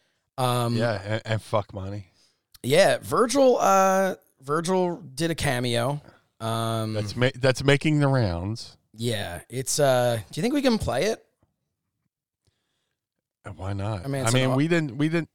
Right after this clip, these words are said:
Speaker 2: we didn't seek this out. This is already on social media.
Speaker 1: Yeah,
Speaker 2: So.
Speaker 1: so we can, we can play. Let me, let me bring it up. I probably should have thought about that beforehand, but, uh,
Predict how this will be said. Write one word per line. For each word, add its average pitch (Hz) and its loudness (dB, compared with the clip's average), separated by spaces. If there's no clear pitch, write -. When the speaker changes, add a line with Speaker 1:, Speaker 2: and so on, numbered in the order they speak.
Speaker 2:
we 139 -6
didn't 170 -2
seek 160 -2
this 139 -2
out. 113 2
This 117 -4
is 117 -2
already 117 4
on 104 0
social - -6
media. 98 -6
Speaker 1:
Yeah, 202 2
Speaker 2:
So. - -4
Speaker 1:
so 170 -2
we 196 -2
can, 208 -2
we 208 0
can 196 -2
play. 147 0
Let 165 0
me, 196 2
let 202 0
me 202 -2
bring 175 0
it 147 0
up. 113 -2
I 120 -2
probably 143 -2
should 131 -6
have 107 -8
thought 117 -4
about 98 -10
that 87 -10
beforehand, 82 -14
but, 87 -12
uh, 82 -10